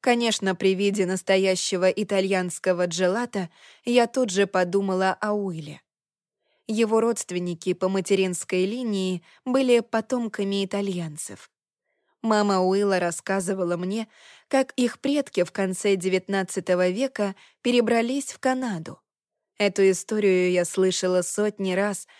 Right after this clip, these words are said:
когда меня приглашали к ним на обед.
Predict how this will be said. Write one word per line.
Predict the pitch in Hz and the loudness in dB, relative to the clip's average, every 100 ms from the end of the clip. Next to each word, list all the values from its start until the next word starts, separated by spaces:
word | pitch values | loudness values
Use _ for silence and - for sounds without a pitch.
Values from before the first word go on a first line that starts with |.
| - _ | -20 _
когда | - 220 202 202 | 0 0 4 2
меня | 196 190 185 | 2 0 -2
приглашали | 185 190 185 185 - 185 180 | 0 0 2 0 0 0 0
к | 175 180 | -4 -4
ним | 185 180 | -4 -2
на | 180 190 | 0 0
обед. | 190 175 151 - | 0 -4 -8 -16